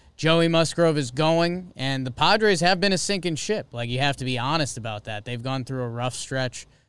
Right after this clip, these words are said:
They're waiting for Tatis to get back to M V P form.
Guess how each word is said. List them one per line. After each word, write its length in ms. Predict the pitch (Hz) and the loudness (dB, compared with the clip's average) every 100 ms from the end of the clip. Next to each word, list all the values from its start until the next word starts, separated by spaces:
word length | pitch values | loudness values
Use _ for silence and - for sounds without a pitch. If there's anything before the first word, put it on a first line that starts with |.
| _ _ | _ _
They're 140 | 120 113 | -10 -6
waiting 280 | 123 127 | -4 -4
for 120 | - 123 | -6 -8
Tatis 600 | - 120 - 127 123 - | -4 -4 -4 -4 -4 -6
to 100 | 127 | -6
get 260 | 120 123 - | -4 -4 -4
back 240 | 123 120 | -6 -6
to 100 | 127 | -8
M 140 | 123 | -8
V 120 | 113 110 | -10 -12
P 280 | - 147 | -4 -2
form. 480 | 147 - 143 139 127 | -2 -4 -4 -4 -6